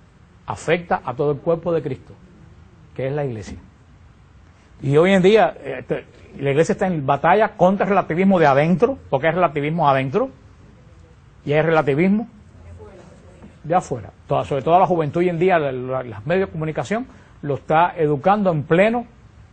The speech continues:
relativismo. La consecuencia que vemos de esto, pongan el televisor cada cinco minutos, una matazón en una universidad, una matazón en un high school, muchachos que aparentemente no tienen ningún problema,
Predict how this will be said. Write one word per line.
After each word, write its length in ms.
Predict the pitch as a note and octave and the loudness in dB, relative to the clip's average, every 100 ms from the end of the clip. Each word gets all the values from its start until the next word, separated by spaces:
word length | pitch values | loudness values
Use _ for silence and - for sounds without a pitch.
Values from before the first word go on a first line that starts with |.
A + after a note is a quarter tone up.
| - - - | -20 -20 -10
relativismo. 600 | D3 D3+ E3+ D3 A2+ G#2+ - _ - - - - - | -2 -2 -2 -4 -6 -12 -18 _ -20 -20 -20 -20 -4
La 160 | D3+ D3 | -2 0
consecuencia 600 | D3+ D3 C#3+ E3 D#3+ D#3+ | 0 0 0 0 2 2
que 60 | |
vemos 200 | D#3+ F3 | 4 4
de 80 | A3+ | 2
esto, 220 | B3+ D#4 - - - - - | 0 -8 -14 -20 -20 -16 -6
pongan 220 | D3+ D#3+ | -2 0
el 80 | D#3 | 0
televisor 380 | F3 E3+ D#3 D3 | 0 0 -4 -10
cada 180 | - D3 | -6 -6
cinco 240 | D3 E3 F3+ | -4 -4 -2
minutos, 320 | F#3 B3 C#4 - - - - - | -2 -2 -6 -14 -20 -20 -20 -4
una 160 | D#3+ E3+ | 2 2
matazón 480 | E3+ C#3+ - F#3+ | 2 0 2 0
en 120 | E3+ E3+ | 0 -2
una 120 | F3+ | -2
universidad, 560 | E3+ D3 D3+ D#3 C4 - - - | 0 0 2 2 2 0 -20 -10
una 220 | D3 E3+ | -4 0
matazón 460 | E3 D#3+ D3 E3 E3+ | 0 0 0 0 0
en 160 | D#3+ D#3+ | 0 0
un 340 | F3 D#3 C3 - | -2 -4 -10 -2
high 240 | D#3 E3 | 0 2
school, 280 | - A#3 C4 | 4 2 4
muchachos 460 | F#3+ - F#3 F3+ - | -2 0 0 0 0
que 80 | |
aparentemente 540 | D#3 C#3+ D#3 D#3+ F3 E3 | 2 2 0 0 -2 -2
no 100 | D#3+ | -2
tienen 160 | F3 | -2
ningún 200 | D#3+ E3 | -2 0
problema, 360 | E3 G3 C4 | 2 4 2